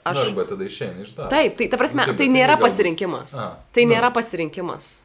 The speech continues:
Speaker 1: A,
Speaker 2: Tu, pavyzdžiui, sakai, kad ir visuomenės nariai, nu, vat, paprasti žmonės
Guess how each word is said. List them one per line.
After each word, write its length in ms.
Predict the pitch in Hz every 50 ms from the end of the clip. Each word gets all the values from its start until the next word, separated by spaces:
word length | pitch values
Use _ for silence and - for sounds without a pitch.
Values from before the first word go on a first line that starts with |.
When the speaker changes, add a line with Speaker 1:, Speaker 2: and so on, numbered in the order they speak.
| _ _ -
Speaker 1:
A, 400 | - 151 147 147 - 69 62 - - - _ _ _ _
Speaker 2:
Tu, 80 | - -
pavyzdžiui, 300 | - 104 92 90 90 92
sakai, 200 | 87 - 104 90
kad 180 | - 85 78 -
ir 180 | 95 85 80 80 80 80 - _ _ _ _ _ _ _ _ _
visuomenės 580 | 107 107 - 226 220 196 151 120 101 90 - -
nariai, 440 | 110 98 95 95 98 92 87 82 85 95
nu, 100 | 95 87
vat, 140 | 85 78 - - _ _ _ -
paprasti 360 | 92 87 98 104 - - 196
žmonės 460 | 151 135 120 98 85 80 78 - -